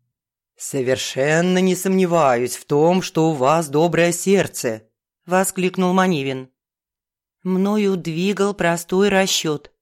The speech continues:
Чем быстрее жильцы получат нужную сумму, тем скорее покинут Москву. Было глупо устраиваться с музыкальным ящиком перед входом в ресторан, куда мы с вами договорились пойти,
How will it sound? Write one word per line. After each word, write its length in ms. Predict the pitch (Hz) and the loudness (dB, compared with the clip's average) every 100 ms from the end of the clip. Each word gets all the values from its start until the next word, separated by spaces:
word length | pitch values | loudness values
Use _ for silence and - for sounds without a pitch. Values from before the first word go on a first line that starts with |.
| _ _ - | _ _ -8
Чем 260 | 190 190 | -2 0
быстрее 440 | 190 190 - 190 180 | 0 -2 -2 0 0
жильцы 500 | 190 190 - 165 156 | -2 -4 -6 -6 -2
получат 560 | 160 170 202 202 170 | -2 0 -2 -4 -6
нужную 420 | 180 180 160 175 | -2 -2 -2 -4
сумму, 420 | 175 208 208 165 151 _ _ | -2 -2 -2 -4 -8 _ _
тем 220 | - 190 | -2 -2
скорее 440 | 185 180 175 196 214 | -2 -2 0 2 0
покинут 600 | 185 170 185 190 202 196 | 0 -2 -2 -2 -2 -2
Москву. 480 | 185 180 - 156 147 _ _ _ _ - | -2 -2 -6 -8 -8 _ _ _ _ -6
Было 280 | 175 185 180 | 0 0 0
глупо 340 | 180 202 196 | 0 0 0
устраиваться 800 | 160 - - 185 190 143 - 143 _ _ | -6 -4 0 2 2 -2 -6 -10 _ _
с 80 | - | -4
музыкальным 580 | 185 175 180 180 190 185 | -2 0 0 0 0 0
ящиком 580 | 165 190 - - 170 165 _ | 2 0 -2 -4 -4 -6 _
перед 240 | - 180 180 | -2 -2 -2
входом 400 | - 190 190 190 | -2 0 2 0
в 20 | |
ресторан, 600 | 185 185 185 170 147 143 _ _ _ | -2 0 2 2 -2 -6 _ _ _
куда 240 | - 170 160 | -4 0 0
мы 100 | 180 | 0
с 100 | 180 | 0
вами 260 | 160 180 | 0 0
договорились 600 | 175 165 170 165 180 175 - | -2 -2 0 0 0 -4 -2
пойти, 580 | 175 175 175 143 131 | -2 -2 -4 -10 -10